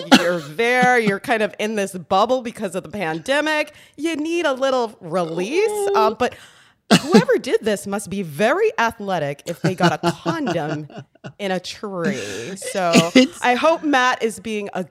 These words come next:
Speaker 1: good boy or was a good boy while they were taping and it wasn't his. Um, o-, obviously, there's D N A there. We can
Speaker 2: Oh
Speaker 1: find
Speaker 2: my
Speaker 1: out who
Speaker 2: goodness,
Speaker 1: it was.
Speaker 2: too much. You're too much of a reporter, Misty. What's happening with Lisa Vanderpump? She said some very controversial things, hasn't she?
Speaker 1: She has. I know. This made me go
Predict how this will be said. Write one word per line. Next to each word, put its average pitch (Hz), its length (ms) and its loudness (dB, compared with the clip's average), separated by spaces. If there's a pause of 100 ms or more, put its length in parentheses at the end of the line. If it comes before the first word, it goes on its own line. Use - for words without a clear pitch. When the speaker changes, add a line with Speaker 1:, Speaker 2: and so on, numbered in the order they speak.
(120)
Speaker 1:
good 202 280 -4
boy 180 320 0
or 151 100 -2
was 185 300 -2
a 202 60 -6
good 185 240 -8
boy 165 280 -2
while 151 220 -2
they 151 140 -4
were 147 120 -4
taping 165 680 -4 (300)
and 196 140 0
it - 140 -2
wasn't 160 440 -4
his. 143 600 -6
Um, 180 280 2
o-, 185 100 0 (100)
obviously, 214 480 -2
there's 190 200 -2
D 190 200 -6
N 170 80 0
A 165 160 -2
there. 180 180 -2
We 151 140 -6
can 196 160 -10
Speaker 2:
Oh - 40 -10
Speaker 1:
find 190 220 2
Speaker 2:
my - 120 4
Speaker 1:
out 233 40 0
who 214 60 -4
Speaker 2:
goodness, 156 300 -2
Speaker 1:
it - 20 -2
was. 196 180 2
Speaker 2:
too 262 200 4
much. 208 260 -2
You're 185 140 4
too 226 260 0
much 208 220 -2
of 196 100 2
a 180 100 2
reporter, 170 500 4
Misty. 143 360 2
What's 240 180 4
happening 294 320 6
with 339 140 4
Lisa 165 320 0
Vanderpump? 143 560 0
She - 160 -2
said 208 240 -4
some 156 240 0
very 208 240 -2
controversial 143 680 -4
things, 131 380 -6
hasn't 95 240 -8
she? 95 320 -10
Speaker 1:
She 403 580 -10
has. 285 880 -2
I 226 120 -6
know. 262 380 -8
This 214 340 -14
made 254 240 -6
me 220 100 -10
go 180 360 -6